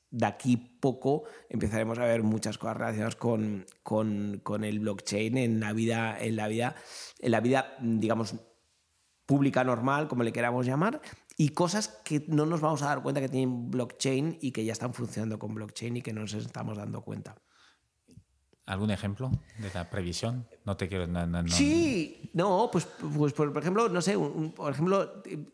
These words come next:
Speaker 1: transacciones que ahora mismo necesitamos un intermediario, eh, no las vamos a necesitar con un intermediario.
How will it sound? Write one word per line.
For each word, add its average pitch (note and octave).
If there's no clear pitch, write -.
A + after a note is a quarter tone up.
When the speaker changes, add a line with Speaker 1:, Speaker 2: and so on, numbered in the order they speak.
Speaker 1:
transacciones D#3+
que -
ahora E3+
mismo D#3
necesitamos C#3+
un C#3
intermediario, C#3+
eh, A#2
no A#2
las A#2+
vamos B2
a A2+
necesitar A2
con A#2
un A2
intermediario. G#2+